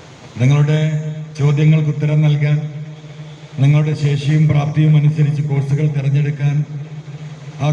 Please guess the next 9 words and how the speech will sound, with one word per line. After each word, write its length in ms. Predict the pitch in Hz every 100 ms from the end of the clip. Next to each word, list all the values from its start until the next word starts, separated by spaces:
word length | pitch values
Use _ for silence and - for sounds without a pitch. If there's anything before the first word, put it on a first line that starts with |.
| 135
കോഴ്സുകൾ 380 | 139 156 151 156 143
തിരഞ്ഞെടുത്താൽ 560 | 135 151 151 147 156 151
നിങ്ങൾ 180 | 147 147
അതിനെ 260 | 147 147 151 151 -
എങ്ങനെ 240 | 135 151 151 147 - - - - - -
പഠിച്ച് 340 | 135 139 - 147
മുന്നോട്ട് 360 | 135 151 151 -
പോകണം 320 | 147 147 151 151
എന്നതിന് 340 | 147 147 147